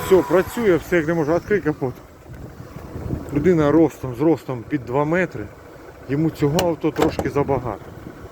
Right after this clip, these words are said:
Ну, знаєте, ну, це ж все ж таки ріст зросту людини. А ну, відкривай, як він працює. Дивіться, не колихається, ніде нічого. Ніде не димить.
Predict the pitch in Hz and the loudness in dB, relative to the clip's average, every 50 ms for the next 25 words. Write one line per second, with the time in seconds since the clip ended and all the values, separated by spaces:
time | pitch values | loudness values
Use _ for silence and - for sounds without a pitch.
0 | - - - - 139 127 - 156 190 196 165 123 104 107 110 123 117 104 95 - | -18 -14 -6 -2 -2 -2 2 2 4 4 4 2 0 -4 -4 -2 -2 -4 -4 -6
1 | - - - - - - 160 151 - - - - - - - 156 147 - - 160 | -10 -14 -14 -16 -2 0 2 2 2 -2 -10 -16 -16 -6 -4 -4 -2 -2 -4 -4
2 | - 160 165 185 208 180 - - - - - - - - - - - - - - | 0 2 4 4 4 2 0 -2 -8 -10 -12 -14 -14 -16 -16 -16 -18 -16 -14 -12
3 | - - 135 156 185 208 196 165 - - 147 135 139 139 127 135 135 120 117 110 | -6 0 4 6 8 8 6 4 0 -4 -4 -2 -2 -2 -2 -4 -4 -4 -4 -8
4 | 98 - - - - - 135 139 139 127 123 - - 151 160 143 131 107 - - | -10 -12 -16 -18 -14 -10 -8 -6 -4 -4 -4 0 2 4 4 4 4 0 -2 -8
5 | - - - - - - - - - - 127 127 - 131 127 123 131 135 131 131 | -14 -16 -8 -6 -6 -6 -6 -8 -6 -6 -4 -4 -2 -2 -2 0 0 0 2 2
6 | 123 113 - 104 - - - - - - - - - - - - - - - - | 0 0 0 -2 -4 -6 -6 -6 -8 -10 -14 -14 -14 -14 -14 -14 -14 -14 -14 -12
7 | - - - - - - - - - - 123 139 143 135 - - - 113 127 147 | -12 -12 -12 -12 -12 -12 -10 -10 -4 0 2 2 2 2 0 -2 -6 -2 -2 -2
8 | 160 - 175 175 175 175 - - 196 190 180 165 147 131 - 131 131 143 147 160 | 0 4 4 4 4 4 2 0 0 2 2 2 2 0 -2 -4 -4 -2 0 0
9 | 165 160 160 151 - - 165 160 135 - - - - - - - - - - - | 0 0 0 -2 -2 0 0 0 0 0 -4 -12 -14 -14 -12 -10 -10 -10 -10 -10
10 | - - - - - - 156 160 160 196 202 202 196 175 190 190 185 185 185 175 | -12 -10 -10 -10 -6 -2 -2 4 4 6 6 6 4 4 4 4 4 4 4 4
11 | 147 - - | 2 0 -4